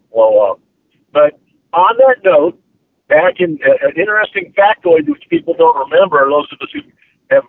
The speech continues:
not worked in the pesticides over the years, which I have worked on, back in the, in the nine-, nineteen ninety, Ciba Geigy, which was a pharmaceutical company, or still is,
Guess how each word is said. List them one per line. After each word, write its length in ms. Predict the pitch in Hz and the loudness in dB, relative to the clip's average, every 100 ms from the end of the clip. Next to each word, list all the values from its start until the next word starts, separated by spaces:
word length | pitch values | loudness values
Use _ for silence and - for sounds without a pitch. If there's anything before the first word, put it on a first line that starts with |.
| - | -2
not 240 | 143 160 | -2 0
worked 260 | 143 156 - | -2 -2 -4
in 80 | - | -12
the 60 | - | -2
pesticides 680 | 147 156 156 - 135 127 | -2 -2 -8 -2 -2 0
over 180 | 135 127 | -4 -6
the 120 | 123 120 123 | -8 -4 -2
years, 300 | 123 123 - _ _ _ - | -4 -6 -16 _ _ _ -4
which 200 | 151 - | -4 0
I 120 | - 151 233 | 0 0 2
have 160 | 247 | 0
worked 300 | 139 127 - | 0 -2 0
on, 260 | 123 120 - _ _ _ _ | 0 0 -2 _ _ _ _
back 240 | 156 190 202 | 0 0 0
in 200 | 202 196 180 | -2 -2 0
the, 220 | 156 151 - | 0 0 -2
in 180 | 165 151 | -4 0
the 200 | 143 135 | 0 0
nine-, 440 | 160 208 220 190 - | 0 -2 -4 -10 -4
nineteen 500 | 156 160 165 156 151 | -4 -4 -8 -10 -4
ninety, 440 | 185 233 240 285 - - - - | -2 -2 -4 -10 -14 -12 -10 -6
Ciba 160 | 185 | -6
Geigy, 500 | - 165 185 165 151 | -2 0 -2 -4 -8
which 180 | 127 123 143 | -6 -8 -8
was 160 | 127 - | -10 -2
a 160 | 123 - | -2 0
pharmaceutical 720 | 147 170 - 165 151 151 143 | -2 -2 -4 -4 -4 -6 -6
company, 420 | 135 123 - 123 | -4 -4 -6 -6
or 100 | 117 | -6
still 360 | - 151 135 143 | -6 -4 -2 0
is, 220 | 123 | 0